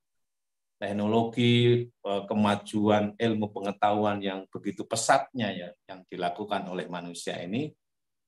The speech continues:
harus dibarengi dengan kedalaman religiositas yang tinggi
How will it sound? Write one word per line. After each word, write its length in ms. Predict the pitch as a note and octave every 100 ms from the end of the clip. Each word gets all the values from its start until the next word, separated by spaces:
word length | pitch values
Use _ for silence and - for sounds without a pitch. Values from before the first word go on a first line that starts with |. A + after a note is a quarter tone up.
| _ -
harus 320 | G2 A2+ D#3
dibarengi 560 | A2+ - F#2 G2 B2
dengan 480 | A#2 G2 G2 G2+ G2 G#2 - _ _ _ _ _ _ _ _ _ _
kedalaman 960 | - - F#2 F#2 F#2 G#2 G#2 G#2 G2+ - -
religiositas 880 | G#2 G#2+ G#2 G#2+ F#2+ A#2 - -
yang 320 | G#2 F#2+ F#2+ - _ - _ -
tinggi 720 | B2 C#3+ B2 G2 F#2+ F#2+